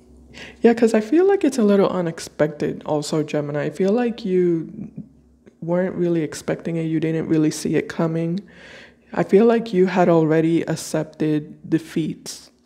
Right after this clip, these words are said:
or you had already accepted a loss or an ending between you and somebody else. And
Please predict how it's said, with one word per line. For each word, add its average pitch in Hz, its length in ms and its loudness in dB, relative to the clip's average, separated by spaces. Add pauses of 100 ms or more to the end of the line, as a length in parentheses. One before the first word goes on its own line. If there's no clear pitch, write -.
(100)
or 151 340 2
you 156 220 0
had 160 180 0
already 160 440 2
accepted 156 800 -4 (760)
a 156 80 6
loss 156 840 2
or 143 400 -2
an 143 160 -4
ending 160 680 -4 (1400)
between 160 440 -2
you 156 380 4
and 160 220 -4
somebody 151 500 -2
else. 185 440 2 (100)
And 151 400 -4